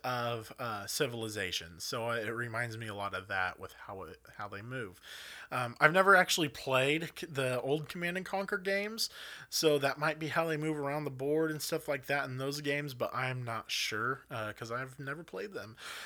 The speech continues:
So the game looks, to me, it <laughs> looks really good.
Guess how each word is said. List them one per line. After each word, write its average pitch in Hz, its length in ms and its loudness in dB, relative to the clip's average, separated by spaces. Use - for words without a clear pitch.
So 214 340 10
the 151 140 2
game 226 500 4
looks, 220 340 8
to 190 140 10
me, 165 320 4
it 196 360 8
<laughs> - 60 -12
looks 208 320 8
really 156 480 4
good. 147 360 6